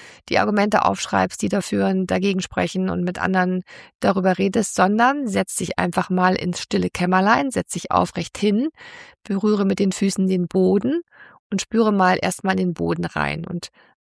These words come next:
atme einige Male ganz langsam ein und aus, am besten lange ein und noch länger aus. Und dann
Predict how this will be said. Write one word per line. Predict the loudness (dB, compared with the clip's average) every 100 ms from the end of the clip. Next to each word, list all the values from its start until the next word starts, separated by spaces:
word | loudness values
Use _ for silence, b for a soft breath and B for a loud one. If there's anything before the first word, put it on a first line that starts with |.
| -2
atme | 2 2 2 0 0
einige | -2 -2 0
Male | 2 0 0
ganz | -4 -2
langsam | 0 0 -2 -2
ein | 0 0 0
und | -2 2
aus, | 4 4 0 -6 b b b b _ _ _ -6
am | 0
besten | 2 0 -2 -2 -2 -8 _ _ -6
lange | 0 2 2
ein | 2 2 0
und | -2 0
noch | 0 0
länger | -4 -2 -2
aus. | 0 2 0 -2 -14 _ _ _ -20 b b b b b _ _ _ _ -6
Und | -2 2
dann | 4 4 0